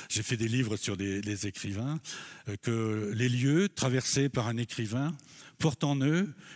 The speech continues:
quelque chose du génie de ces écri-, ces écrivains. Et que peut-être, à force de les regarder, on va voir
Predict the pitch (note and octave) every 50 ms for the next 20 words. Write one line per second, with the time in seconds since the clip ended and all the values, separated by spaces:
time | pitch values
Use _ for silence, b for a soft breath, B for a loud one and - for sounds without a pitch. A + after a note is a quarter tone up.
0 | B - C#3+ C3+ - - C#3 B2+ - - C#3+ D3 D#3+ E3 D#3+ D3 - - A2+ A#2
1 | G#2+ A2+ C3+ C3+ C3 B2+ B2 - - G2+ - - G#2 F#2+ - G#2 - - - A2
2 | G2+ G2 G2 G2 - G2 F#2 F#2 E2+ F2+ F2+ B B B B B B B B -
3 | B2 - D#3+ A#2+ D3 D3+ - - G3 F#3+ - C#3+ - - F3 D#3+ C3 C#3 C3+ C3+
4 | C3 A#2 C3+ B2 C3 B2+ A2 A2 G#2+ C3+ D#3 F3 E3 B B B B B B B
5 | B B B - A2 A2 C3+ B2+ A#2 B2 C3+ C#3 D3+ F3+ F#3 - - - -